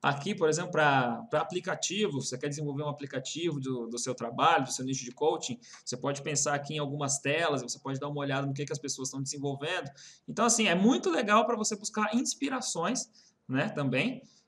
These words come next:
e ver se te dá ideias pra poder colocar em prática na sua, no seu negócio mesmo.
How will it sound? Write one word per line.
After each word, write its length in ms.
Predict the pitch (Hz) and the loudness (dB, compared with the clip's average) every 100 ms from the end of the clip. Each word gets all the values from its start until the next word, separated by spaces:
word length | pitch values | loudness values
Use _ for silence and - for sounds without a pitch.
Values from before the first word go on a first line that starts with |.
| - | -8
e 920 | 170 190 196 196 196 202 202 202 196 - _ | -4 -2 0 0 2 0 0 0 -2 -6 _
ver 300 | 196 220 330 | 0 4 4
se 120 | - | 4
te 140 | 427 359 | 0 0
dá 180 | 254 277 | 4 4
ideias 480 | 220 180 208 202 | 6 6 6 4
pra 160 | - 151 147 - _ | 2 0 0 -10 _
poder 300 | 170 156 160 | -4 -2 -2
colocar 540 | 160 185 180 175 165 170 | -2 -2 -2 2 2 2
em 120 | 175 | 0
prática 520 | 160 151 175 170 151 | 4 4 4 0 -2
na 100 | 139 | -2
sua, 580 | 139 - 170 214 220 165 | -2 -2 0 0 0 0
no 60 | 165 | 0
seu 200 | - 240 | 0 0
negócio 440 | 190 185 185 185 | 2 4 4 2
mesmo. 380 | 196 160 185 | 2 0 0